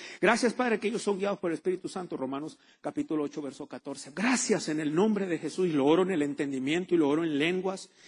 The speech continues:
Gracias que ellos toman, todas las decisiones que toman son basadas en ti y en tu voluntad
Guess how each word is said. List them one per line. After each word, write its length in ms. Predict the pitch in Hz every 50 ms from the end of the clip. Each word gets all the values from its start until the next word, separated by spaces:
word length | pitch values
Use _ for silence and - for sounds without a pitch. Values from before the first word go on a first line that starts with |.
| - _
Gracias 340 | 160 190 226 214 247 220 -
que 120 | - 214
ellos 220 | 202 220 196 - - _ _
toman, 320 | - 214 220 214 220 190 - _
todas 200 | - 208 233 240
las 140 | 220 202 170
decisiones 460 | 175 - - 165 - 214 208 208 185
que 100 | - 185
toman 320 | - - 208 214 220 208 - - - - - - -
son 260 | - - 202 208 202
basadas 720 | 196 170 - - 226 233 233 208 196 202 220 - - - - - - - - -
en 260 | - 160 147 127 127
ti 640 | - - 247 254 269 294 294 294 269 - - - -
y 120 | - 180 185
en 100 | 170 147
tu 120 | - 156
voluntad 720 | 147 143 139 139 147 151 147 - 247 254 262 262 269 269